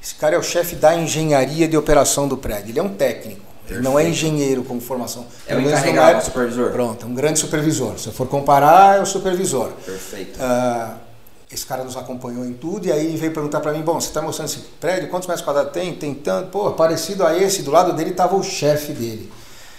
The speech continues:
Speaker 1: "E quantas pessoas você trabalha lá?" "Eu trabalho com, pô, trabalhar com quatro vezes mais pessoas do que ele", é o que ele brincou com o chefe dele. "Me manda pra lá, chefe, eles têm quatro vezes mais de pessoas." E eu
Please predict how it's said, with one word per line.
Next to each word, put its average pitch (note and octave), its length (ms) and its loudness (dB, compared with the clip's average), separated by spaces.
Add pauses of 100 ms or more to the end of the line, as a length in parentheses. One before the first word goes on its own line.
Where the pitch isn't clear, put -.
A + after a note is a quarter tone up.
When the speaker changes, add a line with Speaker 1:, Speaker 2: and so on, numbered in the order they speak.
(220)
Speaker 1:
"E B2+ 60 -14
quantas A3 260 2
pessoas G3+ 260 2
você F3+ 80 -4
trabalha F3 320 4
lá?" C3 140 4
"Eu A2+ 80 -4
trabalho C3 300 -4
com, D#3 100 -10
pô, B2 220 -10
trabalhar D3+ 300 2
com F3 140 -4
quatro F3+ 560 4
vezes C#3+ 480 -2
mais C#3+ 280 0
pessoas C3 380 -2
do C3 100 -2
que C3 140 -6
ele", E3+ 180 4
é F#3 40 4
o F3 40 2
que F#3+ 100 0
ele F#3 80 2
brincou E3+ 340 0
com E3 60 -4
o - 20 -10
chefe D3+ 220 -6
dele. C#3+ 160 -4
"Me C#3 100 -4
manda F3 220 -2
pra F3 140 -2
lá, C3 200 2
chefe, G2+ 280 -12
eles G2+ 120 -12
têm C#3+ 160 -8
quatro D#3+ 360 -2
vezes D3 200 -6
mais C#3+ 200 -6
de C3+ 40 -14
pessoas." B2 400 -8
E B2 40 -6
eu D3 220 -2